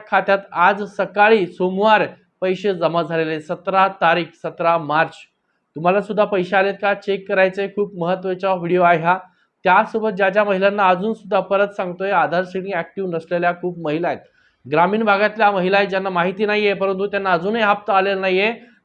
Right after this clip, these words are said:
त्या ताईने तुमच्या जवळचे जे कोणी असतील, तुमचे नातेवाईक असतील, जे कोणी शिकलेले असतील त्यांना सांगा, "माझे पैसे आले नाहीयेत."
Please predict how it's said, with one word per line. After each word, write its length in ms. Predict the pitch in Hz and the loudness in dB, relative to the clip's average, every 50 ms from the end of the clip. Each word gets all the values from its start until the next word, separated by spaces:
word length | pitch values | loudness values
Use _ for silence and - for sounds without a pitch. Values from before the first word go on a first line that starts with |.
| _ - - | _ -2 2
त्या 200 | 185 196 214 226 - | 4 4 4 4 4
ताईने 260 | 220 208 208 208 220 | 2 2 2 0 -2
तुमच्या 300 | 208 185 202 190 175 208 | -4 -6 -8 -6 -4 -4
जवळचे 440 | 202 190 214 202 202 208 202 208 208 | -2 0 2 2 4 2 2 0 -2
जे 140 | 196 202 214 | -2 -2 -4
कोणी 240 | 208 - 208 202 202 | -4 -4 -4 -2 -2
असतील, 360 | 190 190 - - 214 196 180 | -4 -4 -4 -4 -4 -4 -4
तुमचे 200 | 185 175 185 196 | -8 -6 -6 -2
नातेवाईक 380 | 180 180 175 180 196 190 185 190 | -2 -2 -2 -2 -4 -2 -2 -2
असतील, 340 | 185 185 - 202 196 196 185 - _ _ _ _ _ _ - 156 151 - _ - 160 156 147 147 | -2 -2 -4 -8 -6 -8 -10 -12 _ _ _ _ _ _ -16 -16 -16 -16 _ -18 -16 -12 -4 2
जे 120 | 208 226 | 2 2
कोणी 260 | 233 233 240 233 226 | 2 2 -2 -2 -2
शिकलेले 300 | 226 226 202 220 214 208 | -6 -6 -4 -4 -2 -2
असतील 240 | 202 202 220 214 190 | -2 -4 -6 -8 -6
त्यांना 260 | 202 190 190 190 190 | -6 -6 -4 -4 -6
सांगा, 440 | 190 - 185 165 156 170 175 185 196 | -4 -4 -4 -4 0 2 2 2 2
"माझे 280 | 196 185 175 165 170 175 | 2 0 -2 -2 -4 -6
पैसे 300 | - 180 165 160 - 170 | -8 -8 -8 -4 -2 -2
आले 200 | 156 156 160 160 | -2 -2 -2 -4
नाहीयेत." 300 | 165 165 165 180 190 | -6 -4 -2 -4 -4